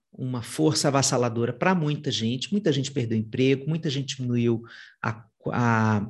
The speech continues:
capacidade de renda, muita gente teve que mudar de trabalho, teve que reduzir carga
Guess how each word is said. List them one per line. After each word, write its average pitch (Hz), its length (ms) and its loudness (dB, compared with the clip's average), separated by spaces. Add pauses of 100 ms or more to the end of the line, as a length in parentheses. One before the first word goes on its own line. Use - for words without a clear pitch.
(120)
capacidade 113 720 0
de 104 140 -8
renda, 127 560 0 (360)
muita 233 240 4
gente 143 540 -2
teve 135 320 0
que 127 540 -4
mudar 135 440 2
de - 140 -4
trabalho, 123 840 -2 (300)
teve 196 300 6
que 180 140 -6
reduzir 139 420 -4
carga 113 640 -4